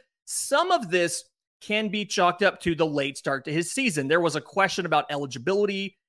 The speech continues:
and he was held from play for about two or so, I think two or three, maybe even a month before he got a chance to get his season started.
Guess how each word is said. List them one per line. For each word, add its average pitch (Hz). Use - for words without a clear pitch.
and 139
he 170
was 151
held 156
from 151
play 165
for 135
about 143
two 175
or 175
so, 170
I -
think 262
two 196
or 226
three, 214
maybe 180
even 202
a 151
month 139
before 170
he 170
got 170
a 156
chance 160
to 165
get 143
his 143
season 147
started. 208